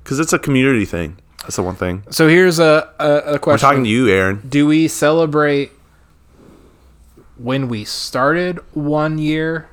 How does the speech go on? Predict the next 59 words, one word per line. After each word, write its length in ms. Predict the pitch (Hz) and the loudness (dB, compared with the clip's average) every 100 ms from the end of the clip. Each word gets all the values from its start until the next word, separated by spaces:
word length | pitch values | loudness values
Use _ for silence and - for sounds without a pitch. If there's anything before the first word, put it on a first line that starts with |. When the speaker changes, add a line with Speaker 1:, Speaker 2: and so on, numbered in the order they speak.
| - | -10
Speaker 2:
of 160 | 131 135 | -6 -2
daily 260 | 147 151 | 0 0
content, 420 | 151 151 156 165 120 | -2 -2 -2 -4 -6
or 80 | 131 | -4
do 180 | 127 | 0
we 120 | 139 151 | 0 0
celebrate 540 | - 147 143 143 131 | 0 0 2 0 0
the 100 | 120 | -6
first 760 | - - 131 131 131 - - | -10 -6 -2 0 -2 -10 -14
week 320 | 117 123 131 - | -10 -6 -6 -8
that 120 | 110 | -10
we 100 | 104 - | -10 -10
didn't 240 | 120 110 | -10 -8
miss 220 | 110 107 | -10 -12
an 80 | 107 | -16
episode? 640 | 101 - - - 95 95 - _ _ _ _ _ | -18 -18 -18 -18 -20 -20 -20 _ _ _ _ _
Speaker 1:
Oh, 220 | 113 113 92 | 2 2 4
definitely 340 | 139 143 143 | 2 2 2
the, 100 | 104 - - | 2 -2 -6
the, 320 | 110 101 95 | -4 -2 -2
the, 360 | - 98 98 101 - | -2 -2 0 -4 -4
the, 180 | 101 - | -4 -4
when 160 | 113 | -4
we 80 | 107 | -2
started. 440 | 92 87 82 92 - - - - | -4 -4 -6 -8 -12 -20 -20 -16
Speaker 2:
'Cause 140 | - 135 | -6 -2
we 60 | |
could 100 | 147 | 0
go 120 | 143 | 2
back 260 | 135 123 120 | 2 0 -2
and 100 | 113 | -6
find 200 | 127 120 | -6 -6
the 60 | 110 | -8
first 300 | 120 113 - | -6 -6 -4
week 200 | 117 - | -4 -2
we 100 | 110 | -4
didn't 260 | 107 113 110 | -2 -2 -2
miss 200 | 110 110 | -2 -4
an 60 | |
episode 500 | 110 - - 95 95 | -4 -6 -10 -10 -10
and 80 | 98 | -10
Speaker 1:
Yeah, 40 | - | -4
Speaker 2:
celebrate 400 | 117 107 107 104 | -2 -2 -4 -2
that 160 | 117 | -2
Speaker 1:
might 60 | 110 | 0
Speaker 2:
as 80 | 107 | -2
Speaker 1:
be 100 | 104 | -2
Speaker 2:
the 160 | 101 | -2
one 260 | 117 110 107 | -2 -6 -6
year 180 | 107 107 | -6 -4
Speaker 1:
<laughs> 40 | |
it 280 | 104 - 131 | -4 -4 -4
Speaker 2:
of 60 | 120 | -2
Speaker 1:
might 180 | 113 | -2
be, 300 | 113 107 98 | 0 0 2
uh, 260 | 95 92 90 | 2 4 2
September 600 | - 104 - 113 104 87 | 0 -4 -2 -4 -2 -4
twenty 280 | - 95 92 | -4 -8 -8
twenty. 440 | - - - - | -10 -8 -6 -6